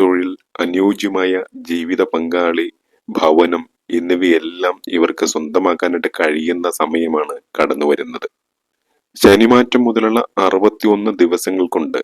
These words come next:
ലക്ഷങ്ങൾ ഇവരുടെ കയ്യിൽ വന്നു ചേരും. എടുത്തു പറയേണ്ട ഒരു പ്രധാന യോഗം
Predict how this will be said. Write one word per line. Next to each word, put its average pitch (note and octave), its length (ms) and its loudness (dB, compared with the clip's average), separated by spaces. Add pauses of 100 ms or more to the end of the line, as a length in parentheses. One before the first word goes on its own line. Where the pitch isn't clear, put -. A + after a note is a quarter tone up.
(180)
ലക്ഷങ്ങൾ G#2+ 600 2 (160)
ഇവരുടെ E2 380 2
കയ്യിൽ E2+ 380 0 (100)
വന്നു E2 260 0
ചേരും. - 360 -4 (760)
എടുത്തു - 340 10
പറയേണ്ട A2+ 360 6 (160)
ഒരു F2+ 120 6
പ്രധാന F#2 440 4
യോഗം E2 440 2